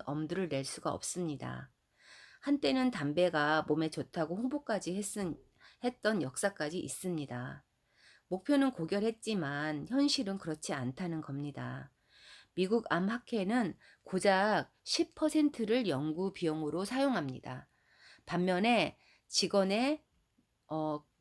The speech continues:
급여로 약 사억 구백, 사억 구백만 달러가 지출되었습니다. 암을 퇴치하겠다는 사람들이 급여를 백만 달러씩 받아가지는 않습니다. 그냥 사업일 뿐입니다.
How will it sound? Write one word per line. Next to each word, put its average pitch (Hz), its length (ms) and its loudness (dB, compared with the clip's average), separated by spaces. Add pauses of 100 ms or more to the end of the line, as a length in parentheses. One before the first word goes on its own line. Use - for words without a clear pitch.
급여로 196 560 2
약 139 560 0
사억 233 580 -2
구백, 170 540 -2 (380)
사억 233 580 -2
구백만 175 540 -2
달러가 156 420 -4
지출되었습니다. 156 1300 -6 (400)
암을 214 340 2
퇴치하겠다는 262 840 0
사람들이 180 760 0
급여를 175 600 2
백만 165 460 -4
달러씩 190 480 -4
받아가지는 151 720 -4
않습니다. 143 680 -8 (400)
그냥 170 320 -2
사업일 226 540 -2
뿐입니다. 196 680 -4